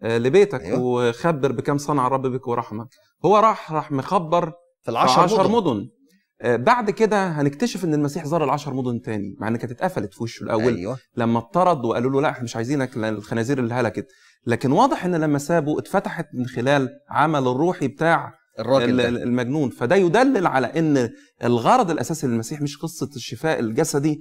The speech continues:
Speaker 2: نعم.
Speaker 1: مع إن ده مطلوب مع واحد زي
Speaker 2: ابن
Speaker 1: المجنون.
Speaker 2: الإنسان جاء لكي يطلب ويخلص.
Speaker 1: ما قتلك.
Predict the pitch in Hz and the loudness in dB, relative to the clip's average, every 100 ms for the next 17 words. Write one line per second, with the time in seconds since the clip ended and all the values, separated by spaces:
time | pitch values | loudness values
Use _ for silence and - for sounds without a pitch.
0 | 120 98 - - 117 120 127 131 151 - | -4 -6 -6 -4 0 2 4 4 2 0
1 | 202 226 107 98 104 120 110 - 110 - | 0 0 0 0 0 0 -4 0 2 2
2 | - 160 143 123 - 135 117 147 143 131 | 4 2 0 -2 -2 -2 0 0 0 -4
3 | 127 131 123 143 165 - 127 101 127 120 | -4 -4 0 0 -2 -6 -4 -2 -2 -2
4 | - 170 196 208 - 143 180 127 120 95 | -2 -4 -2 -4 -2 0 0 -2 -6 -8
5 | - | -10